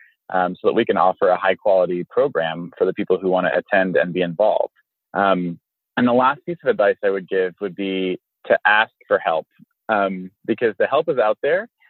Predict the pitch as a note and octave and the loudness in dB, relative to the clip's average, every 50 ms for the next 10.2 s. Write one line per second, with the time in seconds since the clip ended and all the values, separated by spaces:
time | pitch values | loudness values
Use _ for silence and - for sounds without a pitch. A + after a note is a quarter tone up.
0 | _ _ _ - G#2 G#2 G#2 G#2+ A2 A#2+ B2+ C#3+ D#3 D3+ C#3 C#3 C#3 - - A#2 | _ _ _ -2 -2 0 0 0 0 0 0 0 0 0 0 -2 -2 -2 -4 -8
1 | - - A#2+ A#2 A2+ A2 A2+ - _ A2 A2 G#2+ G#2 G2+ G2+ G2+ F#2 - - F#2 | -4 -2 0 0 2 2 0 -2 _ -2 0 0 2 2 2 2 0 -2 -4 -2
2 | G#2 A2 G2+ G2+ G#2 G#2 G#2+ G#2 G2+ G2+ F#2+ F#2+ G2 F#2+ F#2+ G2+ G2+ G2+ G2 G2 | 0 2 2 2 0 -2 -4 -4 -6 -4 -2 0 0 2 2 0 0 -2 -4 -8
3 | F#2+ F#2 F2+ F#2 F2+ - - F#2+ G2 G2+ G2+ G2+ G2 F#2+ F#2+ F#2+ F2+ - G2+ F#2+ | -12 -14 -14 -14 -14 -12 -10 -8 -6 -2 -2 -2 0 0 -2 -4 -4 -2 -2 -2
4 | F2+ F2+ E2 G#2 D#2+ D2 G2 G2+ G2+ G2 F#2+ F2 F2 F#2 - _ _ _ _ _ | -2 2 2 2 2 4 2 2 2 2 0 -2 -4 -8 -12 _ _ _ _ _
5 | _ _ B2 A2+ A2+ C3+ D#3+ - - E3 D#3 D3 C#3 C3 - - - B2+ B2+ C3 | _ _ 0 2 2 2 0 0 0 0 0 0 0 -4 -6 -8 -6 -4 -4 -4
6 | C3 - C#3+ C3 - - B2+ - - - _ _ _ _ - G#2+ G#2 G2+ G2 G2 | -4 -8 -12 -8 -2 0 0 0 -2 -4 _ _ _ _ -6 -4 -4 -4 -4 -6
7 | G2 G2+ - _ _ _ _ A2 A2+ A2+ G#2+ A2 - - A2 G2+ G2 G#2 B2 D#3 | -10 -14 -16 _ _ _ _ 0 2 2 2 2 0 -2 -4 -2 0 0 0 0
8 | D3+ - _ - - F2+ F2+ F2+ F#2+ - _ _ _ _ _ _ _ - C3 B2 | 0 -4 _ -4 -2 -2 -2 -2 -4 -8 _ _ _ _ _ _ _ 0 0 0
9 | - _ _ _ _ _ _ _ - E3 G#3 B3 - - F3+ E3 - E3 E3 D3+ | -2 _ _ _ _ _ _ _ -2 0 0 0 0 -4 -6 -4 0 0 0 2
10 | B2+ C3 A#2+ - | 2 2 2 0